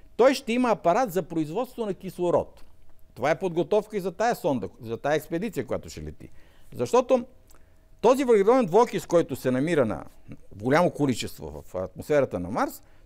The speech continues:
той може да бъде преработен и да се получава от него кислород. Тоест,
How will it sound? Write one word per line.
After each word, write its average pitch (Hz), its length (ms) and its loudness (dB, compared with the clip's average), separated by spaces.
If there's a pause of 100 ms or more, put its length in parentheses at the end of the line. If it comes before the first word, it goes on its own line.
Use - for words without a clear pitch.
той 262 140 8
може 240 300 4
да 180 120 2
бъде 220 280 2
преработен 185 600 2
и - 20 -2
да 190 120 -2
се 170 120 -8
получава 202 480 -4
от 175 60 -4
него 214 220 0
кислород. 156 560 0
Тоест, 139 320 0